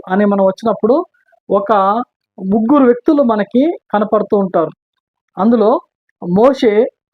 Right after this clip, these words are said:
మొదటి వ్యక్తి అయితే, రెండో వ్యక్తి, ఆ,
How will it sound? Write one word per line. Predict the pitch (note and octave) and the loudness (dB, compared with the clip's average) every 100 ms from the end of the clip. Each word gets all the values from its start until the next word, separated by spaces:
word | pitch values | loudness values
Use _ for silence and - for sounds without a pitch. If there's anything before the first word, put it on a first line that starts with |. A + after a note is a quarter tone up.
| _ _ _ _ _ _ _ E3+ | _ _ _ _ _ _ _ -4
మొదటి | G#3 A#3+ | -2 0
వ్యక్తి | B3 - A#3+ | 0 0 0
అయితే, | F#3 F3+ G#3 | 0 2 2
రెండో | G#3 A#3 | 2 2
వ్యక్తి, | A#3 G#3+ - F3 B3 - _ _ _ _ _ F3+ | 2 0 0 0 0 -4 _ _ _ _ _ -2
ఆ, | F#3 F#3+ | 0 0